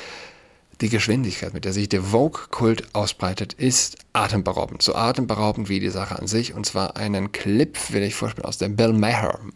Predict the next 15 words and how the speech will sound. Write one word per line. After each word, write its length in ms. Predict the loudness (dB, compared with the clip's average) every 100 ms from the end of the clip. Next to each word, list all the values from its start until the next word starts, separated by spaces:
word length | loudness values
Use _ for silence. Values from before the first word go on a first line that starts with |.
| -4
Bill, 280 | 2 2 2 -2 -14 -16 -20 -20
nicht, 240 | -20 -20 -20 -20 -8
Bill 140 | -2 -2
Ma-, 180 | -2 -4
Maher, 560 | -2 -2 0 -2 -4 -6 _ -16
Maher 340 | -10 -6 -2
Show. 320 | -2 -2 -8 -14 -18 -14 -12 -12 -14 -16 -18 -18 -18 -18 -6 2
Dennis 320 | 4 4 2
Prager, 560 | 2 0 0 -4 -6 -10
der 220 | -10 -8 -8
große 420 | -8 -6 -6 -6
Dennis 300 | -8 -8 -8
Prager. 580 | -8 -8 -6 -4 -4 -6 -14 _ _ _ _ _ -12
Großes 360 | -8 -4 -4 -4
Vorbild. 580 | -4 -6 -4 -4 -4